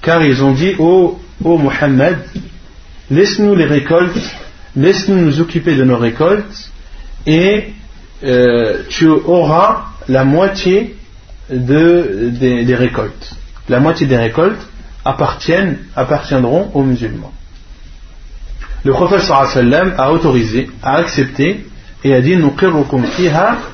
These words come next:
ma sha Allah. Et, yani, nous vous, nous autorisons de rester, euh, autant qu'Allah subhanahu wa ta'ala le voudra, tant qu'Allah subhanahu wa ta'ala, euh, aura décidé que vous restez,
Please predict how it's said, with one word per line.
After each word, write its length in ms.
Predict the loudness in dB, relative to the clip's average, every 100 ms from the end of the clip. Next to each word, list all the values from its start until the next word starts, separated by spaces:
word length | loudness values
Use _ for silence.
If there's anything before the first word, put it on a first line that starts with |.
| -4
ma 240 | 0 2 0
sha 220 | 2 0
Allah. 500 | 2 0 2 2 0 -4 -12 -12 -12 -10 0
Et, 400 | 2 4 0 -2 -10
yani, 240 | -2 2 4
nous 160 | 4
vous, 160 | 4 2 2
nous 140 | 0
autorisons 640 | 2 2 2 2 2 0 -2 -12 -10 0
de 120 | 2
rester, 640 | 2 0 0 0 0 -4 -16 -20 -20 -20 -20 -20 -20 -14 -2
euh, 420 | 2 2 2 -2 2
autant 360 | 2 4 2
qu'Allah 300 | 2 2 2
subhanahu 280 | 0 -2 0
wa 60 | 2
ta'ala 440 | 2 2 0 -2 0
le 140 | 2
voudra, 580 | 4 2 2 0 -6 -8 -4
tant 140 | -2
qu'Allah 180 | 0 -2
subhanahu 260 | -2 -2
wa 60 | 0
ta'ala, 420 | 0 2 0 -4 -16 -20 -20 -8
euh, 280 | -4 -4 -2
aura 220 | 0 0 0
décidé 380 | -2 -2 -2
que 80 | 0
vous 160 | 0 0
restez, 340 | -2 -4 -16